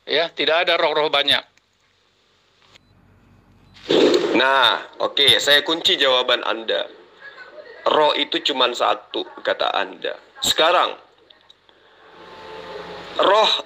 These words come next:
Speaker 2: yang ada di dalam rahimnya Maria bersama dengan jasadnya Yesus, roh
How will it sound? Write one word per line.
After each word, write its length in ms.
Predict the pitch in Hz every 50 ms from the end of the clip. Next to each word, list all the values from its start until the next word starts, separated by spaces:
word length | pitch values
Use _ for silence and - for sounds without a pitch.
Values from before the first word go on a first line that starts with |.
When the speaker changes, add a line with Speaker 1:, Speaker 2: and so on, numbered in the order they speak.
| -
Speaker 2:
yang 240 | 170 175 170 165 - - 151
ada 320 | 165 160 160 156 185 185
di 160 | 151 156 156
dalam 400 | - 147 143 139 147 151 151 143
rahimnya 640 | 127 135 139 131 - - - - - 196 185 165 151 135 127
Maria 560 | 123 123 123 117 110 104 98 - 110 113 - - - - - - - - - - - -
bersama 560 | - 123 127 123 - 139 127 127 135 143 143
dengan 400 | 139 135 127 127 127 120 113 104
jasadnya 560 | - 120 113 - - 156 156 - 117 131 127 120
Yesus, 800 | 110 104 95 90 95 - 117 120 - - - - - - - - - - - - - - - - - - - - - -
roh 320 | - - 175 190 196 175